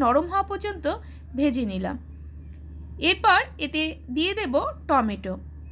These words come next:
শীতকালে যে কোনো সবজিতেই কিন্তু টমেটো দিলে বেশ ভালো লাগে। এমনিতেও আমার টমেটোটা বেশ পছন্দই করি, রান্না একটু দেয়ার, দেয়ারও চেষ্টা করি। এখানে খুব বেশি না, এই বড় সাইজে একটা পেঁয়াজকে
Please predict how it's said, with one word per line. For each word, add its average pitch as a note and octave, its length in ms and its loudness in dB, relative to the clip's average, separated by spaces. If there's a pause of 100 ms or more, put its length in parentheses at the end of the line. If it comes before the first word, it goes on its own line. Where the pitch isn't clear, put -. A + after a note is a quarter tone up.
(260)
শীতকালে G4+ 480 4 (160)
যে D#4+ 120 4
কোনো A4+ 200 2
সবজিতেই A#4 460 0
কিন্তু E4 260 -2 (240)
টমেটো D#4+ 380 4
দিলে D#4+ 140 2 (100)
বেশ F#4+ 120 2 (100)
ভালো G#4 240 6
লাগে। D4 200 2 (240)
এমনিতেও D#4 380 0
আমার G4 180 -6
টমেটোটা F#4 440 -2
বেশ F#4+ 80 -4 (100)
পছন্দই E4 480 0
করি, D4+ 160 2 (260)
রান্না B3+ 280 4
একটু C4+ 200 -4
দেয়ার, B3 220 2 (260)
দেয়ারও C4+ 300 4 (100)
চেষ্টা A#3 260 -4 (100)
করি। G3+ 160 -4 (440)
এখানে G#4 280 2 (420)
খুব A4 120 0 (120)
বেশি A4+ 300 2
না, D#4 60 6 (480)
এই A4 80 2 (840)
বড় C#4+ 140 4 (100)
সাইজে G4 240 0 (100)
একটা E4 240 2
পেঁয়াজকে C#4+ 280 2